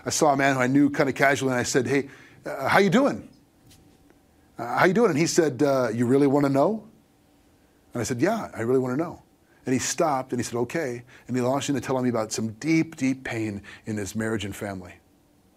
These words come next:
And he said, "I'm sorry to dump that all on, on you, but I decided I was gonna come to church today, and I'm not gonna pretend anymore. I'm gonna tell the truth about what's going on in me, and you're just the first person that asked, Pastor Jeff, <laughs> sorry."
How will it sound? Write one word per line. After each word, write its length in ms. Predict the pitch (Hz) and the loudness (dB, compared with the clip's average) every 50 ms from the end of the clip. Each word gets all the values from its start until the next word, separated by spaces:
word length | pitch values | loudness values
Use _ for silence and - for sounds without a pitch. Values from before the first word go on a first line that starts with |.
| _ - - - - - | _ -20 -20 -18 -8 -2
And 60 | 131 139 | -2 0
he 40 | |
said, 140 | 123 - 147 | 2 2 2
"I'm 80 | 139 123 | 2 2
sorry 340 | - - 185 180 170 165 147 | 2 2 4 6 6 4 4
to 80 | 143 | 4
dump 180 | 135 151 143 - | 2 2 2 2
that 100 | 151 139 | 2 4
all 300 | 135 135 135 131 123 123 | 4 4 2 2 4 2
on, 160 | 131 131 135 | 2 2 0
on 220 | 127 127 127 123 120 | 0 0 0 2 4
you, 140 | 123 131 123 | 2 2 2
but 120 | 135 120 | 2 2
I 80 | 120 117 | 0 0
decided 420 | 120 123 - - 139 143 139 135 | -2 -2 0 2 2 4 4 4
I 60 | 120 | 2
was 120 | 123 117 - | 0 0 0
gonna 160 | 156 165 160 | 0 0 0
come 140 | 160 151 147 | 0 0 -2
to 60 | 139 | 0
church 240 | 139 147 139 135 - | 0 0 0 -2 -2
today, 300 | - 123 127 131 127 131 - - - - | -2 0 0 0 0 -2 -6 -16 -12 -6
and 80 | 117 | -4
I'm 120 | 113 110 113 | -2 2 4
not 200 | 131 143 151 - | 2 2 2 2
gonna 140 | 160 139 | -2 -2
pretend 440 | 135 - 127 - - 139 123 117 107 | 0 -2 -6 -4 -2 -2 -2 -2 -2
anymore. 440 | 101 87 95 90 87 85 87 - - _ _ _ _ _ _ _ _ _ _ - - | -4 -6 -8 -10 -12 -12 -14 -18 -20 _ _ _ _ _ _ _ _ _ _ -12 -6
I'm 40 | 120 | -6
gonna 120 | 127 127 | -4 -4
tell 140 | 123 147 139 | -2 0 0
the 60 | 123 | 0
truth 260 | - - - 131 120 | 0 0 0 0 0
about 120 | 127 - 98 | 0 -4 -8
what's 140 | 104 - - | -8 -8 -6
going 160 | 110 107 104 | -8 -6 -4
on 200 | 107 110 104 98 | -4 -4 -4 -6
in 60 | 92 | -6
me, 80 | 101 98 | -8 -8
and 100 | 98 104 | -6 -4
you're 100 | 117 113 | -4 -4
just 140 | 110 - | -4 -4
the 60 | - 104 | -6 -6
first 220 | - 117 - - | -4 -4 -6 -4
person 200 | - 117 98 107 | -4 -6 -4 -2
that 100 | 107 110 | -2 0
asked, 260 | 113 117 107 - - | 0 0 0 -2 -4
Pastor 240 | 110 101 - - 101 | -6 -6 -4 -6 -8
Jeff, 240 | 92 101 92 - - | -6 -6 -6 -6 -8
<laughs> 140 | - - 123 | -6 -4 -4
sorry." 260 | 120 113 92 85 | -4 -4 -4 -8